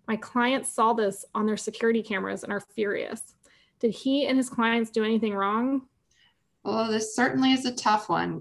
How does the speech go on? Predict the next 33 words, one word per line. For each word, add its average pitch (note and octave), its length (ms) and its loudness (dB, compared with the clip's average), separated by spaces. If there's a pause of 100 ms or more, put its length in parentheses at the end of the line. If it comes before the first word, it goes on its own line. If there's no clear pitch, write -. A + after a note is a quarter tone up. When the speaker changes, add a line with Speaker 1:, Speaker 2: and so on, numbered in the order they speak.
Speaker 2:
Realtors B3+ 560 4
who D4 60 0
are C4 80 2
cooperative G3+ 580 2
agents F#3+ 380 -2
under E3 200 -4
Article E3 420 -2
three, E3+ 320 -2
Standard E3 400 -4
of F#3 180 -10
Practice F3 480 -4
three E3 220 -4
dash E3 300 -6
nine, E3 320 -4
must G3 300 -2
not E4+ 200 0
provide G#3+ 380 2
access F3+ 460 -4
to - 120 -8
listed F3 400 -4
property D#3+ 520 -2
on E3+ 180 -6
terms E3 420 -6
other E3+ 200 -2
than F#3 200 -6
those D#3+ 240 -6
established D#3 640 -6
by E3 120 -4
the E3 200 -2
owner D#3 260 -2
or E3 60 -4
listing E3 360 -8
broker. D#4+ 440 -4